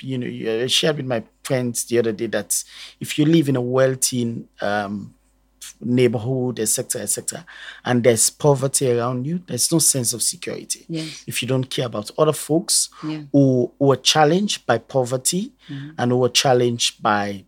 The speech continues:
Speaker 1: by the lack
Speaker 2: Yes.
Speaker 1: of social amenities there.
Speaker 2: Definitely.
Speaker 1: And I've always think that, um, our deficits in our society, they are not, they are not, um, they are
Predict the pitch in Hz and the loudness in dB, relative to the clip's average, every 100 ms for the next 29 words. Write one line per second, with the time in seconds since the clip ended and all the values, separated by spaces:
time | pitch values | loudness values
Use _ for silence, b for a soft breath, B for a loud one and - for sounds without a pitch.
0 | - 120 117 117 120 - - - - 151 | -2 0 2 2 2 -2 -12 -14 -10 -4
1 | 117 - - 123 131 113 104 104 98 - | -2 0 -2 -2 -2 -2 -4 -6 -4 -6
2 | 101 - 90 87 139 - 143 - 120 117 | -4 -6 -6 -8 -10 -10 -12 -8 -2 2
3 | 120 - 151 165 156 - - 139 - 123 | 0 2 6 6 6 0 0 -2 2 2
4 | 110 - 110 104 101 - B B B B | 2 0 0 -2 -6 -12 B B B B
5 | B 123 131 120 147 208 - 294 - 143 | B 2 2 4 2 4 2 2 0 0
6 | 123 - - 139 147 - - - _ - | 0 0 0 0 0 -2 -6 -10 _ 0
7 | 135 120 123 139 139 - - - 127 123 | 0 2 2 2 2 0 0 0 0 2
8 | 123 135 127 - 120 113 117 123 120 | 2 0 0 2 2 0 0 2 2